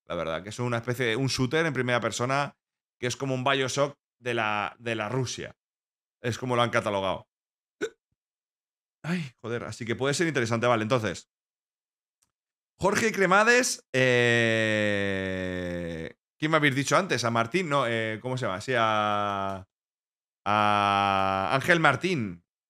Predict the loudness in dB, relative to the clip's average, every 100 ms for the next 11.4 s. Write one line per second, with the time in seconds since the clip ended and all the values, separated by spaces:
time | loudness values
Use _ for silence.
0 | _ -12 -4 0 0 0 0 2 2 2
1 | 2 0 -2 -4 -2 0 2 0 -4 -10
2 | _ _ _ _ _ _ _ _ _ _
3 | _ _ _ _ _ _ _ _ _ -10
4 | -8 -4 -2 0 0 -2 -2 -2 -4 -4
5 | -2 -2 -2 -2 -4 -6 -4 -4 -4 -4
6 | -4 -4 0 0 0 -2 -2 -2 -2 -4
7 | -6 -10 0 2 4 2 2 4 2 0
8 | _ _ -6 -6 2 2 2 -6 -16 _
9 | _ _ _ -14 -14 -18 _ _ _ _
10 | _ _ _ -8 -4 0 4 6 6 4
11 | 0 2 0 -4